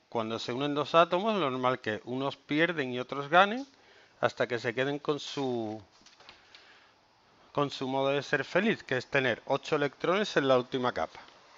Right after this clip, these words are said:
Entonces, los cationes se definen según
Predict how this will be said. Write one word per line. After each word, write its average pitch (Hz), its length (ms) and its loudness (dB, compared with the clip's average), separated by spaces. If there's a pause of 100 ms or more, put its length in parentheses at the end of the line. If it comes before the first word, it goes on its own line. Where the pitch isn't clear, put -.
(960)
Entonces, 107 480 0
los 117 200 0
cationes 190 880 2 (2000)
se 180 220 4
definen 196 560 4
según 160 640 -2